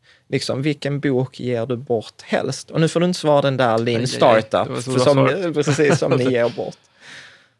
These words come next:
Speaker 2: Eh, ja, det är en oerhört, eh, svår fråga. Ehm, jag, jag har en bok som,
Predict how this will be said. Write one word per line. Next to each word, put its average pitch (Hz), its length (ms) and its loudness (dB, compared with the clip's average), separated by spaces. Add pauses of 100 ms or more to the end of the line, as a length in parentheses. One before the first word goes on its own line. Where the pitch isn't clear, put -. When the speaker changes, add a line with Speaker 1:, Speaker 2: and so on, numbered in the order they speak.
(140)
Speaker 2:
Eh, 120 100 -4 (1040)
ja, 123 140 -14
det - 20 -20
är 110 80 -8
en 110 60 -16 (100)
oerhört, 117 560 -10 (480)
eh, - 1120 -16
svår - 1000 -10 (180)
fråga. 120 760 -12 (380)
Ehm, 127 960 -10 (760)
jag, 165 460 2
jag 147 320 0
har 165 120 0
en 151 80 -2
bok 120 140 -2
som, 117 220 -6